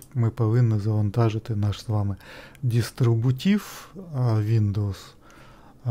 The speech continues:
Ukrainian. А, ну, я його завантажу кудись, в мене є папка завантажень.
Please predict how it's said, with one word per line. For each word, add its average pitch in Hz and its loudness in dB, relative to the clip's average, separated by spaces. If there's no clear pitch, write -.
Ukrainian. 170 2
А, 117 0
ну, 135 0
я 147 0
його 120 0
завантажу 107 0
кудись, - -4
в 101 -6
мене 104 0
є 98 -4
папка 104 -4
завантажень. 151 -2